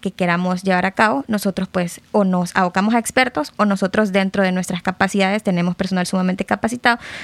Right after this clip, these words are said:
Por ejemplo, en el área de proyectos, pues, tenemos una ejecutiva de proyectos internacionales, tenemos un productor y también tenemos, eh, una coordinadora de eventos. Entonces, somos un equipo bastante sólido que cada uno, pues, tiene su aporte según la regularidad y al,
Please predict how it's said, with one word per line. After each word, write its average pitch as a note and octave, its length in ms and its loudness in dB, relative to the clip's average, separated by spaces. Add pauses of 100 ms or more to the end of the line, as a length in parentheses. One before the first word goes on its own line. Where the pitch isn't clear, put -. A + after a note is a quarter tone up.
(140)
Por - 100 2
ejemplo, C4 240 2
en B3 60 4
el G#3+ 100 4
área G3 220 4
de G3+ 80 0
proyectos, G#3 400 0
pues, G3 180 -2
tenemos F3+ 400 0
una F3+ 140 0
ejecutiva G3+ 460 2
de G#3+ 100 2
proyectos F#3 580 -2
internacionales, F3+ 680 -4
tenemos F3+ 340 -2
un F3+ 140 0
productor G#3 560 0 (480)
y G#3 80 0
también G3+ 320 2
tenemos, A3 580 2
eh, F#3+ 240 2
una G3 220 2
coordinadora F#3+ 580 0
de F3 80 0
eventos. F#3 400 -2
Entonces, G3 320 -4
somos A3 220 2
un A#3 100 2
equipo A3+ 280 0
bastante G3+ 440 2
sólido G#3 420 2 (360)
que F#3+ 100 -2
cada G3+ 260 4
uno, A3 220 2
pues, F#3+ 160 0
tiene F#3 200 2
su G#3 100 2
aporte G3+ 400 0
según F3+ 360 2
la F#3+ 120 2
regularidad F#3 500 2
y G3+ 220 2
al, F#3 180 0